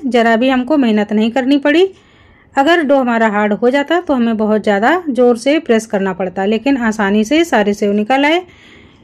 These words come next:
इसको अभी नहीं छेड़ेंगे, जब ये थोड़ा सा हार्ड हो जाएगा, छत्ता ऊपर आ जाएगा, तब हम इसको धीरे से हिलाएंगे। हिलाते हुए उलटकर पलटकर दोनों तरफ से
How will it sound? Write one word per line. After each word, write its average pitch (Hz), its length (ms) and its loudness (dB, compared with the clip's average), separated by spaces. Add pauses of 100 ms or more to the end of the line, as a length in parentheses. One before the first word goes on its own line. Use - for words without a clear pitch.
(200)
इसको 330 220 0
अभी 330 220 4
नहीं 330 140 6
छेड़ेंगे, 311 480 2
जब 285 200 0
ये 285 80 0
थोड़ा 320 480 0
सा 320 140 0
हार्ड 233 240 0
हो 233 180 0
जाएगा, 226 440 2 (580)
छत्ता 285 280 0
ऊपर 285 320 2
आ 262 120 4
जाएगा, 233 480 0 (240)
तब 262 120 2
हम 226 180 0
इसको 254 240 -2
धीरे 214 260 2
से 214 120 -2
हिलाएंगे। 254 560 2
हिलाते 226 500 0
हुए 269 300 2 (380)
उलटकर 269 540 0
पलटकर 247 560 -2
दोनों 208 280 -2
तरफ 202 260 -4
से 381 300 0